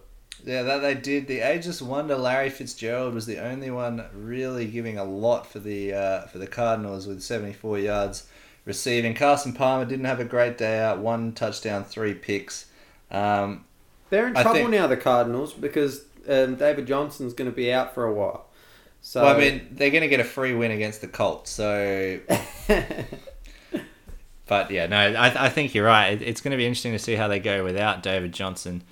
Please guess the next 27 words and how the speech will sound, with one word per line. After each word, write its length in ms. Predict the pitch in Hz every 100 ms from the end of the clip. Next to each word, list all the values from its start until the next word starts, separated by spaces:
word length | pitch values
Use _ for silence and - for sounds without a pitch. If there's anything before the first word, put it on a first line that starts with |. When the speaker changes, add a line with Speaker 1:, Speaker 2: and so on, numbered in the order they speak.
| - _ _
Speaker 1:
um, 540 | - 90 90 87 85 - _ _ _ _ _ _ _
a-, 40 | -
and 560 | 67 67 71 98 98
what 160 | 98 98
they 140 | 98
do 220 | 90 98 95
with 100 | 90
that 160 | 92
situation, 480 | - 92 104 98 101
'cause 160 | 95 95
he 160 | 107
is 120 | 107
so 180 | - 113
integral 720 | 98 85 107 113 98 92 87
to 280 | 87 - 98
that 200 | 95 85
offense. 520 | 87 87 85 87 - -
Um, 280 | 87 85 82
they're 120 | 90
gonna 160 | 92 87
have 160 | 90
to 80 | 90
do 140 | 92
some 160 | 87 87
serious 340 | - 98 90
game 340 | - 98 95 92
planning 440 | - 92 90 85